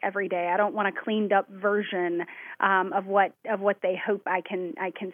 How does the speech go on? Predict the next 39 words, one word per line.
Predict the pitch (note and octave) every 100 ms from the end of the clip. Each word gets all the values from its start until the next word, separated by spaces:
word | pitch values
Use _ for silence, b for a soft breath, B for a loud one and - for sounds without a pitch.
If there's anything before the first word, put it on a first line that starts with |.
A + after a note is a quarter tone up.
| -
see, | G3 F#3
because | F3+ - G3+
in | G#3
order | G#3 C4+ D4+ B3+ -
for | G#3
me | G3 G#3
to | G3+
do | G3 G3
my | F#3
job | F#3 F#3+ F#3+ F#3 F#3
as | F#3 F#3 -
the | F#3+
ranking | G#3 G3+ G3+
member | G3 F#3+ F#3 -
of | G3
the |
Homeland | G#3+ G3+ F#3+ F3+
Security | - G3 G3 F3+
Appropriations | G3+ F#3 F3+ F#3 G3+ F3+
Subcommittee, | F#3 G3 G#3+ F#3 F#3 F#3 B B B G3+
I've | A3
got | A3+ A3+
to | -
dig | G3+ G3+ F#3+
in, | F#3 D#3+
I've | F3 F#3+
got | F#3+ F3 -
to | F#3
learn, | F3+ F3+ F3 E3+
I've | E3+ F3
got | F3+
to | -
ask | F3+ F3 -
tough | F#3
questions, | - F3+ - F#3+ F3 F3
and | F3+
I've | F3
got | F3
to | -